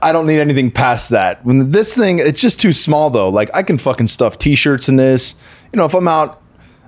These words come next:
out at a supermarket or something and I need, you know, I need some handy snacks for the kid, I can throw an extra diaper in here.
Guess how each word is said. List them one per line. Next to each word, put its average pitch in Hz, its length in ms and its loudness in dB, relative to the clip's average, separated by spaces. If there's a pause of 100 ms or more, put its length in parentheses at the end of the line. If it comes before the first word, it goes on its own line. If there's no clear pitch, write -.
(120)
out 151 140 2
at 135 100 0
a 127 40 -2
supermarket 135 680 0
or 127 80 0
something 135 380 0
and 135 120 2
I 131 100 2
need, 135 280 0
you 135 60 0
know, 127 160 2
I 131 40 0
need 139 220 0
some 127 220 0
handy 127 320 2
snacks 135 520 -2
for 139 120 -2
the 127 80 0
kid, 131 340 0
I 127 60 0
can 127 100 -2
throw 131 220 0
an 131 60 2
extra 131 200 -2
diaper 123 420 0
in 123 140 2
here. 120 400 0